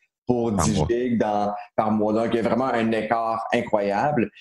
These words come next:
Speaker 1: Et Singapour étant un pays... Euh, très, t-, t-, c'est, c'est,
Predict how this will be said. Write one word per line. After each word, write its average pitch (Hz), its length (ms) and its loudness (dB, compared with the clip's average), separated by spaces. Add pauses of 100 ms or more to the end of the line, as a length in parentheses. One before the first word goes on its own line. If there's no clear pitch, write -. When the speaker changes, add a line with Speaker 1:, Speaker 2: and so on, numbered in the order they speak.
(120)
Speaker 1:
Et 113 100 0
Singapour 110 640 0
étant 107 300 0
un 101 100 2
pays... 101 480 0 (400)
Euh, 82 760 0 (680)
très, 101 340 0
t-, 98 100 0
t-, 98 160 -4
c'est, - 200 -6
c'est, 87 160 -8